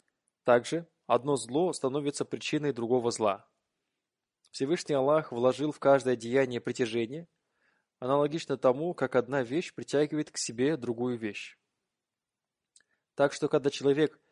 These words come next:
мягко поступает с просящим, то этим он оказывает ему нравственную милостыню.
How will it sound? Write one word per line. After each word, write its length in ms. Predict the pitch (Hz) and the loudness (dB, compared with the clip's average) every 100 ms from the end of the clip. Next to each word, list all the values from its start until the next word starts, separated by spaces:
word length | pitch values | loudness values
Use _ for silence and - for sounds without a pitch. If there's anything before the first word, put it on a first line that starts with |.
| _ _ _ _ 131 | _ _ _ _ -2
мягко 340 | 147 156 139 | 0 2 0
поступает 680 | - 127 127 143 135 120 - - | -2 -6 -4 4 6 4 0 -20
с 240 | - - | -20 -10
просящим, 720 | 131 123 - 202 - 123 127 - | -2 -2 0 -2 -2 -10 -14 -6
то 120 | 139 | 0
этим 320 | 160 202 160 143 | 0 0 -4 -4
он 160 | 170 | -4
оказывает 540 | 135 139 143 143 135 123 | 2 4 2 0 -6 -6
ему 240 | 120 143 | -8 -6
нравственную 760 | 117 123 - - 117 117 113 _ _ _ 127 | 0 0 0 -10 -8 -10 -10 _ _ _ -8
милостыню. 640 | 127 120 - 120 120 | -4 -4 -4 -10 -12